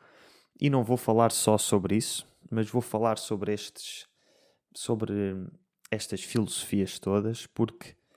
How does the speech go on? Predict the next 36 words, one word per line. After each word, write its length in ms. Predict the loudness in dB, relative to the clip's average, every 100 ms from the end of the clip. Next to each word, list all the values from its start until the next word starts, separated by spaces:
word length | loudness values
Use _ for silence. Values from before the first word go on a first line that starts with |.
| _ _ _ -8 -8 -8 -12 _ -8
muitas 580 | -2 2 2 2 0 4
delas, 560 | 4 4 0 -6 -16 _
todas 360 | 4 6 6 6
elas 340 | 6 4 0
e 60 | 0
mais 280 | 2 2
algumas, 640 | 0 -2 -2 -2 -4 -8 -16 _ _ _ _ _
têm 220 | -2 0 0
muitos 340 | -2 -4 -4
princípios 720 | -2 -2 -2 -2 -2 -2 -6
que 180 | -4 -2
eu 80 | -2
sigo 680 | -4 -6 -4 -6 -10 -16 -20 _ _ -6
e 100 | -4
vou-te 360 | 0 -2 -2
explicar 720 | -8 -2 -2 2 2 2 0 -12 _ _ _ _ _
como 300 | 2 4 4
é 60 | 0
que 120 | 0
sigo 380 | -4 0 0 0
esses 200 | -2 -4
princípios, 720 | -6 -4 -4 -4 -4 -4 -10
como 260 | -8 -6 -4
é 40 | -4
que 140 | -4
eles 160 | -6 -6
estão 300 | -8 -6 -6
presentes 640 | -6 -6 -4 -4 -6 -8
na 100 | -6
minha 240 | -2 -4
vida, 340 | -4 -6 -6 -10
como 240 | -10 -8
é 40 | -8
que 100 | -8
fazem 420 | -6 -4 -6 -12
parte 600 | -12 -10 -10 -12 -18 -18